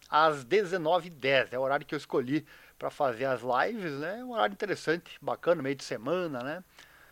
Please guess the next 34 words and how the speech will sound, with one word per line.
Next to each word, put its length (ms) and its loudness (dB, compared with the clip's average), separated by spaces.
Aí 140 -14
você 160 -12
pode 220 0
dar 80 6
aquele 200 -2
migué 320 0
na 100 4
namorada, 600 10
né? 140 4
Não 100 0
vai 120 6
namorar 320 4
na 80 4
quarta 420 4
e 80 -6
fica 260 -4
aí 60 2
assistindo 400 -6
a 60 0
live. 280 2
Ou 280 8
já, 100 8
se 80 2
ela 120 6
gosta 200 6
de 120 2
moto, 360 4
já 320 6
chama 380 12
ela 120 10
pro 100 2
sofá 420 8
ali, 220 4
já, 240 12